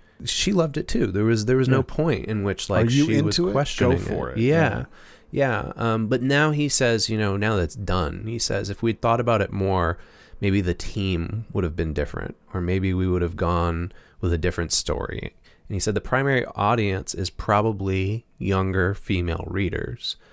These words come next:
Speaker 1: And Vaughn says himself, too, he says, "I don't know if I would have pitched Paper Girls specifically to the all-male team of Cliff, Matt, and Jared. Probably not nowadays.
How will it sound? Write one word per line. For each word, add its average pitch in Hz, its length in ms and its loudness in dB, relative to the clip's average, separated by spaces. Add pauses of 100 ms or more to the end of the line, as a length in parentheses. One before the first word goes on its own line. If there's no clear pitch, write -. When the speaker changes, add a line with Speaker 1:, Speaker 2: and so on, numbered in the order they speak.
(480)
Speaker 1:
And 110 160 0
Vaughn 214 520 2
says 117 260 4
himself, 113 500 2
too, 135 200 2
he 117 120 4
says, 107 320 2
"I 107 160 -2
don't 175 220 4
know 156 220 4
if 135 100 -2
I 120 80 4
would 117 160 2
have 101 180 -2
pitched - 360 -4
Paper 101 320 -2
Girls 92 260 2
specifically 95 1080 2
to - 200 -4
the 90 140 0
all-male 90 460 0
team 85 380 -4
of 82 140 -4
Cliff, - 380 -2
Matt, 78 240 -4
and 78 160 -8
Jared. 85 480 -4 (440)
Probably 110 580 2
not 87 400 0
nowadays. 78 800 -2